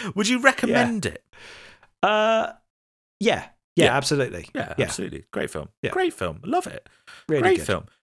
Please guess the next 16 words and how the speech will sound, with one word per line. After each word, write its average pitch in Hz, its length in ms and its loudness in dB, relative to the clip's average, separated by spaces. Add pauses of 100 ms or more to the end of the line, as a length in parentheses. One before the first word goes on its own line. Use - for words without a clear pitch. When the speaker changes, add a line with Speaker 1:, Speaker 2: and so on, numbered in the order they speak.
Speaker 1:
Very 403 360 8
expensive 359 640 0
film 233 320 -2
to 285 120 0
make. - 600 -4 (640)
Speaker 2:
Was 302 180 0
it? 262 280 2
Speaker 1:
Yeah. 359 500 6
How 269 140 6
much - 180 -2
do - 100 0
you 294 40 0
think 320 200 -4
it - 80 -20
cost? - 640 -8 (640)
Speaker 2:
Well, 190 440 2